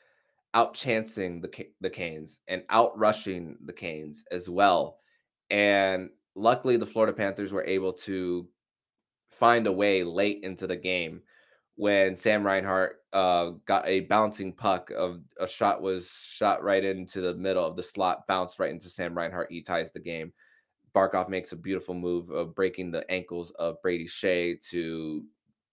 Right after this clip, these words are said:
pu-, um, tie the game at the time for the Panthers.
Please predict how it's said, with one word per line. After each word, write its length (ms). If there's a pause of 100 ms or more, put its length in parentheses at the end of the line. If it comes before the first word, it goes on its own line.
(380)
pu-, 160
um, 540 (640)
tie 180
the 100
game 220
at 80
the 80
time 260
for 120
the 60
Panthers. 520